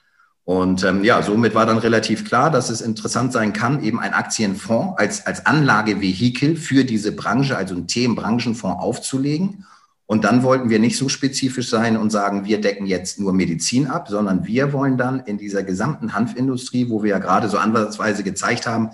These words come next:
wie vielfältig das ist mit Biorohstoff Hanf, auf der einen Seite Medizin, aber auch Genussmittel, dass wir innerhalb des Sektors die gesamte Wertschöpfungskette abbilden wollen.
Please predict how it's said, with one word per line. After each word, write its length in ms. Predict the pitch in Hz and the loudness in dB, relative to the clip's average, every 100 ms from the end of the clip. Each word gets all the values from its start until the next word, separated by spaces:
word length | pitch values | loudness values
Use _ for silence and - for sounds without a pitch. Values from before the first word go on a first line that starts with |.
| - _ | -10 _
wie 140 | 107 104 | -2 0
vielfältig 580 | 127 127 123 107 101 | 2 2 2 0 0
das 180 | - 95 | -2 -2
ist 200 | 147 131 | -2 2
mit 180 | 113 104 | 0 0
Biorohstoff 680 | 107 117 107 98 - 90 - | 0 0 0 -2 -2 -4 -2
Hanf, 240 | 147 185 | -2 -2
auf 100 | - | -4
der 160 | - 85 | -6 -4
einen 180 | 123 131 | -2 0
Seite 280 | 123 123 107 | -2 0 0
Medizin, 480 | 107 104 - 139 | 0 -2 -2 -2
aber 200 | 113 101 98 | -2 -4 -4
auch 120 | - | -4
Genussmittel, 640 | 85 135 - 127 139 143 - - - - | -4 -4 -2 -4 -2 -4 -10 -20 -20 -4
dass 160 | 98 104 | -2 0
wir 120 | 92 | 2
innerhalb 300 | 123 120 123 | 2 2 0
des 160 | 110 | 0
Sektors 320 | 120 113 110 - | -2 -2 -4 -4
die 100 | 101 | -2
gesamte 380 | 104 104 101 | 0 0 0
Wertschöpfungskette 880 | 95 95 - 87 - 85 - 73 71 | 0 0 -2 -6 -6 -10 -8 -6 -6
abbilden 460 | - - 65 67 65 | -6 -8 -10 -10 -10
wollen. 260 | 62 62 | -10 -12